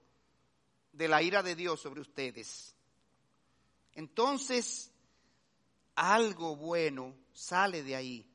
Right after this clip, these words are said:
hermanos. En el versículo número trece,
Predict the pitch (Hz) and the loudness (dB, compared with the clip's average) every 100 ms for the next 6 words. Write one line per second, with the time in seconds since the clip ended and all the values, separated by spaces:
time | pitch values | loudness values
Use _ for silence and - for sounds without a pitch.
0 | _ 139 147 156 160 147 127 - - _ | _ -6 4 6 8 6 -4 -12 -18 _
1 | _ _ _ _ _ _ _ _ - 147 | _ _ _ _ _ _ _ _ -8 -4
2 | 156 160 - 202 226 254 240 226 180 - | -2 -2 -2 -2 0 4 8 8 6 -6
3 | - _ _ _ _ _ - - _ _ | -20 _ _ _ _ _ -20 -20 _ _
4 | _ _ _ _ _ _ _ _ _ - | _ _ _ _ _ _ _ _ _ -8
5 | 185 220 233 240 233 220 - 165 151 | 2 4 4 6 8 8 6 0 -2